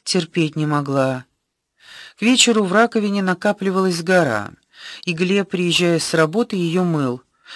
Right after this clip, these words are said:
Так было заведено, и он никогда не возражал. В конце концов, у каждого в семье должны быть обязанности. Не любила, когда он заваливался домой в ночь полночь, да еще пьяный в дымину.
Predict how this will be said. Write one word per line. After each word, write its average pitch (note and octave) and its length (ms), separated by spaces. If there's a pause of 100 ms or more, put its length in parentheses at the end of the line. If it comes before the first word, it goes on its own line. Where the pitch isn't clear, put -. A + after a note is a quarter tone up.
Так B3 180
было A3 240
заведено, F3+ 720 (480)
и G#3+ 60
он D4+ 160
никогда B3 380
не B3 140
возражал. F#3 680 (340)
В - 20
конце A3 260
концов, A3+ 380
у F#3 60
каждого G3 500
в D3+ 60
семье E3+ 440
должны E3+ 420
быть F#3 260
обязанности. C3+ 1120 (1040)
Не G#3 200
любила, G#3 540
когда F#3+ 320
он F#3+ 140
заваливался F3+ 720
домой F#3 360
в E3 80
ночь E3+ 320
полночь, D#3+ 680 (420)
да E3 80
еще F3+ 260
пьяный G3+ 520
в F#3 80
дымину. F#3 640